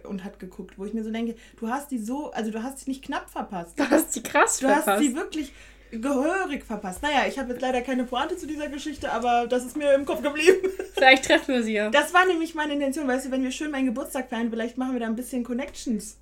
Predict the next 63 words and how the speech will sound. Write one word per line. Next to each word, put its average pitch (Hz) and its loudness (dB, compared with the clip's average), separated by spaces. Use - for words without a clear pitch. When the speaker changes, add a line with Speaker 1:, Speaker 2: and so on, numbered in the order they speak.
Speaker 2:
Und 247 -4
dann 226 0
sagen 226 2
wir 254 0
so, 220 -4
„Hier, 220 -2
was 220 -4
war 208 -6
denn 208 -6
da 208 -12
los 262 -8
am 208 -10
Speaker 1:
Ja, 269 2
Speaker 2:
Freitag?“ 285 4
Speaker 1:
genau, 311 2
was 269 -4
ist 277 -10
denn 381 0
mit 330 -4
deinem... 240 -2
Freund. 247 -2
Speaker 2:
Hast 226 4
du 302 4
gefunden? 247 0
Speaker 1:
<laughs> - -6
Vor 381 8
allem 494 12
du 508 6
fragst 392 10
das 392 2
so, 415 6
die 381 6
gar 415 12
nicht 539 2
dabei 359 12
Speaker 2:
Und 359 8
er 349 12
wird 302 10
super 330 12
verwirrt 285 12
sein. - 8
Und 698 0
jetzt 269 4
weißt 311 10
du 359 12
nicht - 8
mehr 453 8
am 302 4
Freitag. 233 4
Ich - -10
glaub, 240 4
der 214 0
wür-, 214 -4
der 208 -2
würde 214 -2
komplett 208 -8
durchdrehen. - -10
Speaker 1:
Der 226 0
sah 190 -2
auch 208 -4
total 190 -8
fertig 226 -8
aus. 156 -12